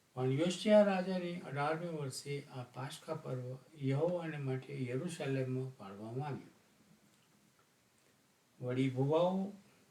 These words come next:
જાદુગરો, તરાફીમ મૂર્તિઓ ને જે બધી ધિક્કારપાત્ર વસ્તુઓ યહૂદિયા દેશમાં તથા યરૂશાલેમમાં જોવામાં આવી, તેઓને યોશિયાએ દૂર કરી,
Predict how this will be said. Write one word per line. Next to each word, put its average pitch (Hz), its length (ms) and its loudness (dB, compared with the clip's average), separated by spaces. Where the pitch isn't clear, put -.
જાદુગરો, 170 760 2
તરાફીમ 147 600 0
મૂર્તિઓ 175 640 -4
ને 160 200 -4
જે 156 200 2
બધી 196 440 2
ધિક્કારપાત્ર 170 960 -2
વસ્તુઓ 135 640 -6
યહૂદિયા 147 480 -2
દેશમાં 135 480 -6
તથા 175 240 0
યરૂશાલેમમાં 185 920 4
જોવામાં 151 520 -8
આવી, 160 300 -6
તેઓને 175 360 4
યોશિયાએ 160 720 -2
દૂર 160 220 -2
કરી, 104 360 -8